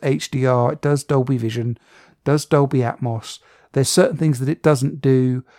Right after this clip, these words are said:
with regards to supporting some other, uh, audio codecs and things that it just wouldn't be in Apple's, um,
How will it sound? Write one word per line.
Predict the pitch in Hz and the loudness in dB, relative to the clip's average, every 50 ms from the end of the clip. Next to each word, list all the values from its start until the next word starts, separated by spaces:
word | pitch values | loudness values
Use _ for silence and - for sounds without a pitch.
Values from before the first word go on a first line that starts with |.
| _ _ _ - | _ _ _ 0
with | 139 135 123 127 | 0 0 2 0
regards | 127 - 135 123 123 123 120 - - | -2 0 2 0 0 0 -2 -6 -12
to | - - | -12 -10
supporting | 123 - 135 - - 135 143 - 135 120 | -8 -6 -6 -6 -4 -4 -4 -4 -4 -6
some | - - 127 127 | -6 -4 -2 0
other, | 139 135 120 135 127 123 117 - _ _ _ _ _ _ | 0 0 0 0 0 -2 -2 -6 _ _ _ _ _ _
uh, | - 127 131 - | -4 -4 -4 -2
audio | - 135 139 131 123 127 120 117 | 0 2 2 2 2 2 0 0
codecs | - - 131 123 113 117 - - - - | 0 0 0 0 0 0 -4 -6 -8 -6
and | 123 - | -4 -4
things | 127 120 - - | -2 -2 0 -2
that | 151 - | -2 -2
it | 139 - | -2 -4
just | 151 - - | -4 -4 0
wouldn't | 151 147 127 143 156 | 0 2 2 2 0
be | - 123 120 | 0 0 0
in | 117 120 | 0 0
Apple's, | 117 113 - 127 117 117 113 101 - - _ _ - - - _ _ _ - | -2 -4 -4 -6 -6 -6 -6 -8 -10 -14 _ _ -20 -20 -20 _ _ _ -2
um, | 123 120 117 113 113 - | -2 0 0 0 -2 -4